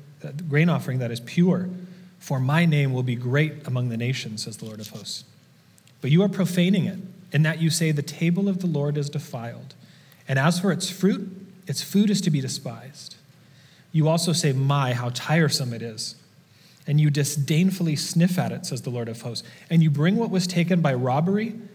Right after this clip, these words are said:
and what is lame or sick. So you bring the offering. Should I receive that from your hand, says the Lord?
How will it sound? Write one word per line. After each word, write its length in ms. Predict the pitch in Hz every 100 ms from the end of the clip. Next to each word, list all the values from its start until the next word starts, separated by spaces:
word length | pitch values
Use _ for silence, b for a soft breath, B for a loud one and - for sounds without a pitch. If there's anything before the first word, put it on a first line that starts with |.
| B
and 120 | 143
what 140 | 143 139
is 140 | 127
lame 340 | 127 143 190 196
or 100 | 123
sick. 480 | - - 185 - - - B B
So 220 | - 165
you 160 | 180 180
bring 260 | 143 147
the 140 | 175 147
offering. 540 | 151 220 - - - - - - -
Should 180 | -
I 80 | 151
receive 460 | 202 240 185 196 151
that 260 | 135 190
from 160 | - 147
your 280 | 120 127 147
hand, 440 | - 127 160 196
says 220 | - 160
the 100 | -
Lord? 420 | 170 175 180 185